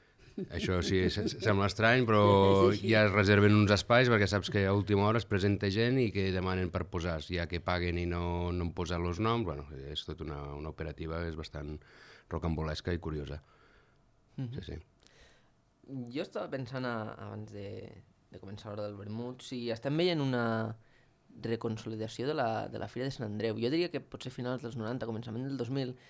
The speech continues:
Speaker 2: semblava com si afluixés la fira i hi va haver com una, com un repunt.
Speaker 1: Sí, bueno, no ho sé, jo tampoc no,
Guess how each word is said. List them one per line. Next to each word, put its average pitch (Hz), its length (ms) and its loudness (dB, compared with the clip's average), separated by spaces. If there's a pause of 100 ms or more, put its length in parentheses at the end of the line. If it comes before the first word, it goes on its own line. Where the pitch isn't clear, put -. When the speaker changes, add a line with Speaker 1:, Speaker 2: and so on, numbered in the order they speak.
(200)
Speaker 2:
semblava 127 340 -2
com 151 160 -2
si 127 320 -4
afluixés 131 480 -6
la 147 160 -2
fira 135 300 0 (800)
i 107 680 -4
hi 110 100 -8
va 107 100 0
haver 147 160 -2
com 147 140 -4
una, 123 180 0 (480)
com 101 160 -8
un 101 140 -8
repunt. 143 400 -4 (1200)
Speaker 1:
Sí, 123 140 4 (120)
bueno, 123 340 6
no 135 160 8
ho 139 40 0
sé, 107 300 4
jo 107 140 4 (920)
tampoc 120 260 -2
no, 139 100 6